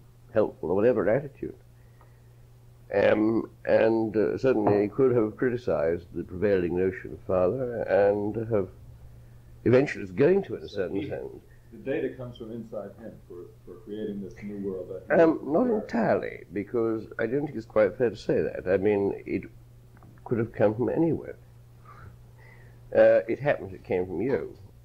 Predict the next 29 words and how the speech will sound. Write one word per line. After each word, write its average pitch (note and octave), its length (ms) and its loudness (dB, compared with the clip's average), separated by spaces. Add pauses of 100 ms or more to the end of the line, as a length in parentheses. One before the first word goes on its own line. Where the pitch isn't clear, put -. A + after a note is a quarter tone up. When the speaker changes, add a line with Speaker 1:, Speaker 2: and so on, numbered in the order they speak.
(140)
Speaker 1:
There's G2 140 -6
no A#2 140 4
reason G#2+ 400 -2
at - 60 -16
all D3 160 2
to F#2 60 -10
believe E2+ 320 -2
it B1+ 160 -10
didn't, F#2+ 280 -2 (220)
couldn't B2+ 300 2
have D#2+ 140 -14
come D2 320 -4
from C2 340 -10 (100)
inside D2+ 540 0
Speaker 2:
Well, B2+ 280 -14 (140)
I C3 100 -8
see D3 180 -10
myself A#2+ 420 2
Speaker 1:
Clive. - 100 -10
Speaker 2:
as - 60 -18
supplying A#2 460 -12
the G2 80 -10
connections. - 500 -12 (320)
Speaker 1:
Yeah, A2+ 220 4
you A#2 180 2
do. C#3+ 240 2
I'm - 80 -2
Speaker 2:
Using B2 200 -2
Speaker 1:
sure A2+ 200 4